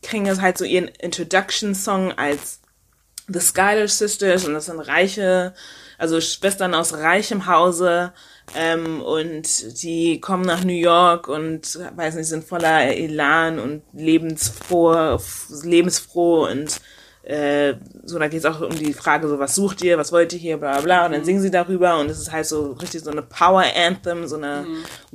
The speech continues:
Speaker 1: Women-Anthem-Sache irgendwie. Und ja, wie du sagst, so ein bisschen dieses Destiny's Child-mäßig, so, wir gehören zusammen.
Speaker 2: Mhm.
Speaker 1: Auf einmal, wir sind auch irgendwo ein bisschen independent. Obviously, zu der Zeit waren sie nicht independent.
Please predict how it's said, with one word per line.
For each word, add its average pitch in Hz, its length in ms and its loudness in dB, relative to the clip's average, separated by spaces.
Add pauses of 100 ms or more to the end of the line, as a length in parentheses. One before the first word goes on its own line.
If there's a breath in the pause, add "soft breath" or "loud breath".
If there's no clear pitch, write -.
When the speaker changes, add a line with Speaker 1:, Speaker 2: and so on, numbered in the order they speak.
(100)
Speaker 1:
Women-Anthem-Sache 185 1700 2
irgendwie. 170 600 0
Und 160 280 -2
ja, 185 160 2
wie 170 60 -4
du 165 100 2
sagst, 190 180 4
so 180 80 -6
ein - 20 -6
bisschen 196 240 -2
dieses 180 220 -2
Destiny's 180 500 -4
Child-mäßig, 180 760 2
so, 165 340 -2
wir 165 80 -4
gehören 165 320 -4
zusammen. 175 480 -2
Speaker 2:
Mhm. 92 380 -12
Speaker 1:
Auf 170 160 -4
einmal, 170 260 2
wir 160 80 4
sind 160 160 -2
auch 160 140 0
irgendwo 165 300 -8
ein 160 60 -8
bisschen 160 320 -4 (280 loud breath)
independent. 175 460 0 (180 loud breath)
Obviously, 190 580 2 (220 loud breath)
zu 214 100 0
der 190 160 6
Zeit - 380 -2 (140)
waren 185 140 0
sie 165 60 -4
nicht 180 240 0
independent. 160 600 -6